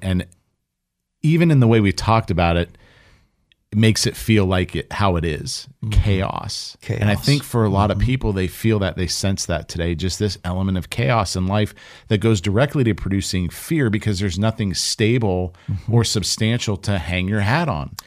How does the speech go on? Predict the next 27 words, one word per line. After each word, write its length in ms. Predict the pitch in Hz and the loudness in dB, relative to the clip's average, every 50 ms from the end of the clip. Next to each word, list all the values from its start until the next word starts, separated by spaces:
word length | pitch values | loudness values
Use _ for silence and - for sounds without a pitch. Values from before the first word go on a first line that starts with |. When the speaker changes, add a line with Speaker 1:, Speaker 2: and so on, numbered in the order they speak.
| _ - | _ -8
Speaker 2:
Yeah. 160 | - 165 - 127 | -6 -4 -4 -2
Speaker 1:
It's 160 | 110 101 - | -2 0 2
like, 180 | 117 110 90 95 | 2 0 0 0
what 180 | 98 104 117 123 | 0 2 4 4
do 120 | 123 123 | 4 6
I 140 | 123 127 127 | 4 4 4
believe? 400 | 110 120 120 135 165 151 101 87 | 2 2 2 2 2 2 0 0
What's 220 | 90 107 107 - | 0 -2 -2 -2
gonna 240 | - 135 120 113 104 | -2 0 0 0 0
provide 520 | - - - 113 101 110 104 104 104 92 - - | -2 -4 -4 -2 0 2 2 2 2 0 -2 -2
ultimately 540 | - 135 170 175 - 117 104 82 90 95 92 | 0 0 0 0 0 -2 -2 0 0 -2 -4
purpose 560 | - - - - 107 98 - - 85 - - | -4 -6 -8 -4 -4 -4 -4 -4 -6 -6 -4
and 140 | 85 82 80 | -4 -4 -2
meaning? 420 | 80 82 82 78 87 113 117 110 104 _ _ _ - - - - - - | -2 -2 -4 -4 -6 -8 -8 -10 -12 _ _ _ -20 -20 -20 -16 -8 -4
And 100 | - 104 | -2 2
so 100 | - 113 | 4 4
to 60 | 107 | 4
bring 220 | 90 90 117 143 170 | 4 4 4 4 4
this 160 | 175 147 - | 2 0 0
back 320 | - - 120 117 117 - | 0 2 2 2 2 2
around 240 | 113 107 104 98 95 | 2 2 4 4 4
to 60 | 92 | 2
the 100 | 82 85 | 2 0
self, 460 | 80 - - - 95 85 82 78 - - | 0 -2 -2 0 0 0 0 -2 -4 -6
and 160 | - 92 82 | -6 -4 -4
particularly 1040 | - 90 85 - - 143 147 - - 120 107 95 90 85 82 82 82 80 80 80 82 | -2 -4 -4 0 0 0 0 2 2 2 2 2 2 0 0 0 0 0 0 0 0
the 200 | 71 87 85 | -2 -2 -4